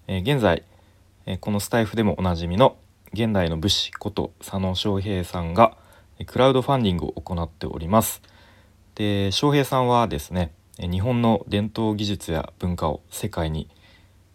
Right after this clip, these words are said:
えー、広めるぞというでっかい夢を、えー、持ってですね、えー、日々活動されていて、で、今回はその活動の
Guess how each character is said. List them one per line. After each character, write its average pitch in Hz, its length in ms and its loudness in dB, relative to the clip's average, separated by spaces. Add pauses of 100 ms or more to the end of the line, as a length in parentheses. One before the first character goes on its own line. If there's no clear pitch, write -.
え 104 80 -8
ー、 80 40 -4
広 98 280 0
め 98 80 6
る 87 80 0
ぞ - 260 -6
と - 80 -6
い 82 120 0
う - 20 -6
で 85 100 -2
っ - 40 -2
か - 220 0
い 90 140 0 (1080)
夢 95 200 2
を、 - 140 0 (560)
え 90 120 -4
ー、 - 20 -4
持 87 100 -4
っ - 20 -6
て - 160 -8
で 71 120 -4
す - 100 -14
ね、 95 220 0 (460)
え - 60 -6
ー、 - 40 -2
日 92 120 -6
々 80 280 -2
活 - 280 -12
動 82 180 -4
さ - 140 -8
れ 82 100 -4
て 85 140 -8
い 80 60 -4
て、 101 300 2 (840)
で、 117 200 2
今 156 180 4
回 101 120 6
は 85 40 4
そ - 120 -4
の 95 220 -2
活 104 260 -6
動 98 180 2
の 95 180 0